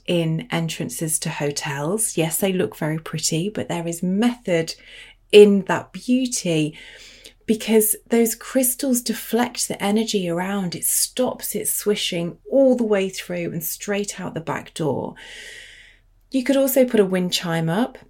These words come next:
but if you're not into wind chimes and crystals, that's totally fine. You could put a plant in the way, or you could have a glass door maybe that isn't open the whole time. And the plant, again, it just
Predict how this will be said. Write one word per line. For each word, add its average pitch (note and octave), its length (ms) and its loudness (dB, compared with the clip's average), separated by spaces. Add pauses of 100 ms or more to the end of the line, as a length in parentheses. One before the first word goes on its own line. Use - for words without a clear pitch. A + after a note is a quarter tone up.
but D4 100 4
if D#4+ 180 0
you're B3+ 100 8
not G#3+ 140 4
into F#3 200 0
wind E3 220 2
chimes E3+ 360 2
and F3 180 0
crystals, E3 500 0
that's - 180 -2
totally F#3+ 400 -2
fine. D#3+ 380 -2
You G#3+ 100 -4
could B3 220 -4
put - 100 -4
a C#4+ 60 0
plant G#3+ 640 -2
in G3 60 0
the F3+ 100 -2
way, C#3+ 420 -4
or G3+ 60 -2
you A#3+ 220 0
could B3 220 -6
have G#3+ 420 0 (400)
a F3+ 100 -2
glass F3+ 460 0
door B3 400 4
maybe D#3+ 500 0
that - 320 -4
isn't F#3 420 -2 (160)
open A3+ 460 2
the F3 80 -2
whole D#3+ 300 -2
time. D#3 440 -6 (400)
And G#3+ 140 4
the A#3 60 2
plant, C4 500 -2
again, A3 640 0
it G#3+ 160 -4
just A#3+ 220 -6